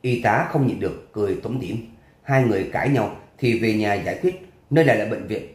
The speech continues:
anh chị đừng làm ảnh hưởng đến người khác. "Cô y tá này nói chuyện kiểu gì thế hả? Ai anh chị với anh ta chứ?" Tiền Cẩm Lâm bị nói vậy thì đỏ mặt quay đầu đi. Hành động ngầu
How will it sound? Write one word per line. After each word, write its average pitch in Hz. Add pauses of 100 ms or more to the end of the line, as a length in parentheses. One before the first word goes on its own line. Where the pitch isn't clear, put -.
(140)
anh 120
chị 82 (280)
đừng 110
làm 101
ảnh 110
hưởng 107
đến 117
người 131
khác. 127 (800)
"Cô 120
y 107
tá 113
này 92 (300)
nói 143
chuyện -
kiểu 107
gì 165
thế 147
hả? 92 (440)
Ai 127
anh 131
chị 90
với 139
anh 131
ta 104
chứ?" 147 (880)
Tiền 117
Cẩm 147
Lâm 135
bị 92
nói 117
vậy 85 (220)
thì 98
đỏ -
mặt 131 (160)
quay 117
đầu 87
đi. 101 (560)
Hành 120
động 113
ngầu 107